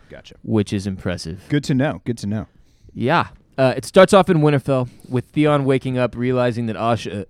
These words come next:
Speaker 2: Asha is gone. They slept together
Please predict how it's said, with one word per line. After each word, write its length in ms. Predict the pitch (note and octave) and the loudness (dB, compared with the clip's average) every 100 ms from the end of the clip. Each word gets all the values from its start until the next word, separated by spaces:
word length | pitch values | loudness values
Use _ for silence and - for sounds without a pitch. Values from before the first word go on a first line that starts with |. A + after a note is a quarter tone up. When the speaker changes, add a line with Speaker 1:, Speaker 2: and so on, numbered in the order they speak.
| - | -4
Speaker 2:
Asha 240 | C3+ C#3 D3 | 2 2 2
is 120 | A2+ | 0
gone. 380 | B2 A2 A2 B2+ - _ _ - _ - - - | -2 -2 -2 -6 -12 _ _ -20 _ -20 -20 -10
They 120 | B2+ | -6
slept 320 | A#2+ - C3+ - | -6 -4 -6 -4
together 420 | A2 A2 A2+ | -6 -2 -2